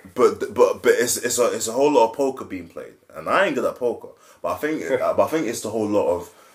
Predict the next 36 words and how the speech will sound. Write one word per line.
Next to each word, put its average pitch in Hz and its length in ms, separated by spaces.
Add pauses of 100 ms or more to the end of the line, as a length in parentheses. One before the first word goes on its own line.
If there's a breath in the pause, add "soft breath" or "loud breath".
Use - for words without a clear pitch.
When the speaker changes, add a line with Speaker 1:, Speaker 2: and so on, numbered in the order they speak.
(260 soft breath)
Speaker 1:
you 92 80
know, 92 120
saving 98 440
face. 95 480
You 95 80
know, 85 360 (460 soft breath)
"Oh, 101 500
oh, 95 240
I 95 40
don't 104 180 (100)
wanna 98 140
go, 98 240
I'll 95 180
stay. 104 300
Oh, 113 160
boss, 113 320
oh, 127 300
we 131 160
wanna 139 180
keep 135 300
doing." 139 240
Yeah, 226 200
you 208 200
say 147 280
it 107 100
to - 100
the 147 80
fickle 139 360
public, 95 440
innit? 147 240 (220 loud breath)
Even 120 160
though 113 100
we're 113 100
not 123 140
stupid, 127 460
innit? 120 200